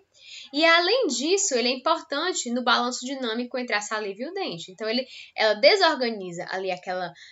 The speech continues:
aquele biofilme que é uma, é, colônia de várias multiespécies bacterianas bem organizadas e estruturadas que se protegem mutuamente.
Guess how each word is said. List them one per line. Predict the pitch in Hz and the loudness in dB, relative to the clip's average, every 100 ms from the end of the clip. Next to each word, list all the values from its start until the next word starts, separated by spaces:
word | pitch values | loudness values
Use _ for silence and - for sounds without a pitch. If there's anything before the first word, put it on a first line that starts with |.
| _ - | _ -20
aquele | - 202 175 | -8 -8 -4
biofilme | 247 262 262 208 190 175 | 0 0 0 -8 -8 -8
que | 214 | -4
é | 196 | -2
uma, | 190 185 - - _ _ _ - | -4 -6 -12 -20 _ _ _ -10
é, | 190 180 180 175 170 _ | -8 -4 -4 -6 -10 _
colônia | - 294 277 233 214 196 185 170 160 160 _ _ _ _ | -2 0 0 0 -2 -4 -6 -8 -8 -12 _ _ _ _
de | 165 185 180 165 | -12 -12 -12 0
várias | 220 285 359 349 311 240 | 4 6 6 4 0 0
multiespécies | 254 302 339 - 247 190 190 175 | -2 -2 -6 -4 -2 -2 -4 -4
bacterianas | 180 - 185 180 180 175 170 160 | -6 -4 -8 -6 -8 -8 -8 -4
bem | 202 311 | -2 -2
organizadas | 277 247 226 196 170 170 170 | -2 -4 -4 -4 -4 -4 -8
e | 247 | -8
estruturadas | - 240 233 220 196 160 160 | -10 -12 -10 -6 -4 -4 -8
que | - | -8
se | - 220 | -8 -4
protegem | 220 202 165 170 | -4 -4 -6 -8
mutuamente. | 202 294 262 202 226 339 320 233 | -10 -10 -8 -8 -8 -6 -6 -8